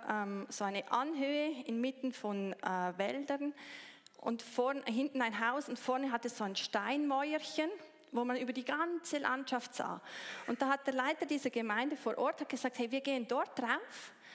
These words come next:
damit wir nachher für die Gemeinde und, ähm, das Gebiet beten können.“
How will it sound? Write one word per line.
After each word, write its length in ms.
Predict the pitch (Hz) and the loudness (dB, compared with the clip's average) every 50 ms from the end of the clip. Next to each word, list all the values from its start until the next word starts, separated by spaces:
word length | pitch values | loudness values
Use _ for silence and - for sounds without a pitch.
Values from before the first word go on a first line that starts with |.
| - - - | -18 -4 0
damit 280 | - 240 247 262 - 254 | 0 2 2 0 0 0
wir 100 | 277 262 | 0 0
nachher 380 | 247 233 233 233 - 269 247 - - - - - - | 2 0 0 0 0 0 -2 -2 -4 -8 -8 -6 -6
für 240 | - - 240 226 - - - - - - _ - _ - | -2 -2 0 -2 -2 -6 -16 -20 -20 -20 _ -20 _ -4
die 160 | 220 202 190 | -2 -2 0
Gemeinde 680 | 196 208 185 202 208 226 294 311 311 302 294 294 294 294 - - - - - - - | 0 -2 0 0 2 2 2 2 2 2 2 2 0 -2 -4 -8 -16 -16 -18 -18 -6
und, 340 | - 240 233 233 226 - - - | -2 0 0 0 -2 -4 -2 0
ähm, 260 | 220 214 202 202 202 - | 0 0 0 0 -2 -2
das 160 | 233 - - | -2 -2 -2
Gebiet 400 | - 226 - 233 262 - - - | -2 -2 0 0 -2 -2 -2 -2
beten 340 | 403 415 415 415 - 196 - | 0 0 0 -2 -6 -8 -6
können.“ 420 | - 196 180 180 180 - - - | -4 -2 -2 -2 -4 -6 -10 -12